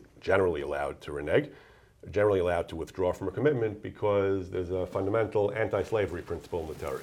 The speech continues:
Ki li bnei Yisrael avadim. Hashem says that the Jews are his servants, avadai hem v'lo avadim la'avadim,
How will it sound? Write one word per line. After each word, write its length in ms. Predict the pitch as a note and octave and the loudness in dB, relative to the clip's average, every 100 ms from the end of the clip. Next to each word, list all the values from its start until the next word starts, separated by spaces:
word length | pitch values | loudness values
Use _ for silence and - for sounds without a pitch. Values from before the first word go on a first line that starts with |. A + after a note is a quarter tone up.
| - | -8
Ki 80 | |
li 160 | F2+ A2 | -2 4
bnei 300 | G2 F#2+ F2+ | 6 4 2
Yisrael 280 | - F2+ E2 | -2 -4 -4
avadim. 380 | E2+ A#2+ C3 A#2+ - - - | 0 6 6 4 -6 -20 -18
Hashem 320 | - - G#2+ G#2 | -8 -2 -2 2
says 480 | D3 B2 A2+ G2 | 6 6 6 2
that 260 | F#2 F2 D#2+ - F#2 | -2 -2 -4 -10 -16
the 60 | |
Jews 360 | D#2+ G2+ G2+ G2 | -8 -2 -2 2
are 180 | G2+ G2+ | 2 2
his 200 | D3 C#3+ | 2 4
servants, 520 | A2+ G2 G2+ G2+ - - - - | 4 6 2 0 -10 -20 -20 -8
avadai 400 | E2 F2 G#2+ A2 | -6 0 2 6
hem 280 | C3 A#2+ A2 | 8 6 6
v'lo 240 | F#2+ G#2+ | 4 4
avadim 280 | F#2+ F#2 F#2+ | 4 2 2
la'avadim, 480 | F#2 E2+ E2 D2 C2+ | 2 2 0 -4 -6